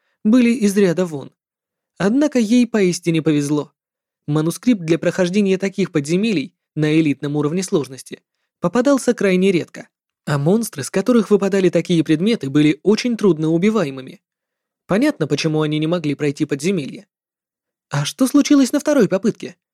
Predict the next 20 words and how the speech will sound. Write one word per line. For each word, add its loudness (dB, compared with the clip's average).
Вы 2
попросили 0
о 0
помощи?" -2
Лу 2
уже 2
хотел 0
знать -2
об 0
этом -2
походе -2
всё. -8
Одним 2
из 2
ингредиентов 0
для 4
его 2
улучшения 0
кольца -2
всевластия -4